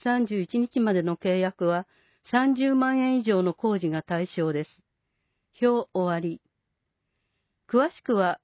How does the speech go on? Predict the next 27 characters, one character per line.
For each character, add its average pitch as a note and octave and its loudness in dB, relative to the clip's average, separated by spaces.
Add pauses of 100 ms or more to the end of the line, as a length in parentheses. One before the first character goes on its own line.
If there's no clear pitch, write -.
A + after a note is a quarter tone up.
市 D4 -2
ホ C4 0
ー - 2
ム C#4 2
ペ C4 0
ー - 0
ジ F#3 2
を E3 0
ご E3+ 2
覧 G#3 0
に G#3+ 2
な G3+ 2
る F3 -4
か、 D#3+ -4 (320)
担 B3+ 0
当 B3 2
へ A3 0
お G3 0
問 G#3+ 2
い G#3 2
合 G3 2
わ A3+ -2
せ G3 -4
く F3+ -10
だ F3 -2
さ D#3 -6
い。 D#3 -10